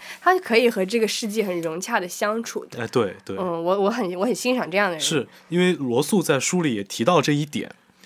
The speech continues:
Speaker 2: 他说还有一种情况是你如果封闭起来，不跟人交流，就是你这种行为是你把自己关注点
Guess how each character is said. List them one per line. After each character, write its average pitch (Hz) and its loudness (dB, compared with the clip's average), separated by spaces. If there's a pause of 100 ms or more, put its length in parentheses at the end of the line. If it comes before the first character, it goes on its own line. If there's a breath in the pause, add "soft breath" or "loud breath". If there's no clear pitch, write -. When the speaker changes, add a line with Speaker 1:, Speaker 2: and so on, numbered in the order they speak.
(140)
Speaker 2:
他 - -2
说 208 2
还 185 2
有 240 6
一 - 4
种 135 2
情 117 -4
况 135 -2
是 139 -6
你 113 -8
如 120 -4
果 139 4
封 240 2
闭 226 4
起 - -4
来， - -12
不 - -4
跟 196 4
人 135 2
交 180 2
流， 117 -6 (200)
就 180 2
是 170 0
你 156 0
这 220 2
种 123 4
行 127 -2
为 123 2
是 120 -2
你 110 -6
把 90 -4
自 - -10
己 - -12 (120)
关 196 4
注 190 0
点 117 -8